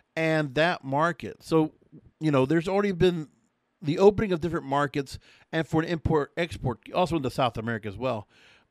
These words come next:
Th-, with that, I wanted to get your take on just, you know, some of the approaches that have been done prior to what you're doing in Asia and what the market does look like. What,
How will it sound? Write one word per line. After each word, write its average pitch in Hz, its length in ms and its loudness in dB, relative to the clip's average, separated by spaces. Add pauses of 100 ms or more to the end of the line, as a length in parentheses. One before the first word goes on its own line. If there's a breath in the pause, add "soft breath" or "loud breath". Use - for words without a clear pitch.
(500)
Th-, 160 120 -8
with 151 260 -2
that, 220 260 0
I 151 60 -2
wanted 190 240 0
to 196 60 -2
get 180 140 -6
your 165 120 -4
take 170 260 -2
on 143 180 -2
just, 143 280 -4 (220)
you 151 120 -2
know, 120 240 0
some 185 200 -2
of 190 60 0
the 175 80 2
approaches 151 420 2
that 147 60 -2
have 135 80 0
been 135 160 2
done 147 280 2
prior 147 440 -2
to 127 480 -2 (360 soft breath)
what 151 260 2
you're 147 60 -4
doing 139 200 2
in 123 100 -2
Asia 151 500 -4
and 131 300 -4 (100)
what 143 260 -4
the 147 60 -8
market 131 420 -4
does 165 220 0
look 127 160 -6
like. 117 260 -4
What, 131 160 -4